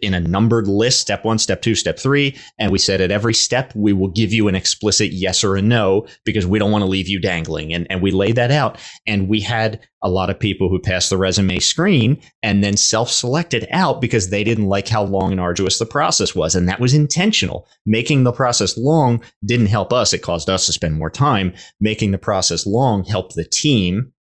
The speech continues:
because we could vet candidates, and anybody who self-selected out of a process just because it had a couple more steps they didn't want to take part in,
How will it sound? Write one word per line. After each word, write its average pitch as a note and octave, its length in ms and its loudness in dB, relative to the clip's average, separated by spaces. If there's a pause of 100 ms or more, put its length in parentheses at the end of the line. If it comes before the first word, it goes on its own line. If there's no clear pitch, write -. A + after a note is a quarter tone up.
(140)
because G2 220 -2
we G#2+ 220 0
could F#2+ 160 -2
vet F2+ 240 -6
candidates, G#2 560 2
and F#2+ 100 -2
anybody A2 400 0
who G#2 140 -4
self-selected G2+ 840 -2
out G#2+ 220 -2
of F#2+ 80 -2
a F2+ 80 -2
process G#2+ 480 -2
just - 240 -4
because F#2+ 240 -2
it F2+ 80 -2
had F#2 100 -2
a F2 40 -6
couple G2+ 260 -4
more F2 180 -2
steps - 320 -2
they F#2+ 120 0
didn't F#2 160 0
want F2 100 0
to E2 80 -2
take - 220 -8
part G2 260 0
in, E3 220 0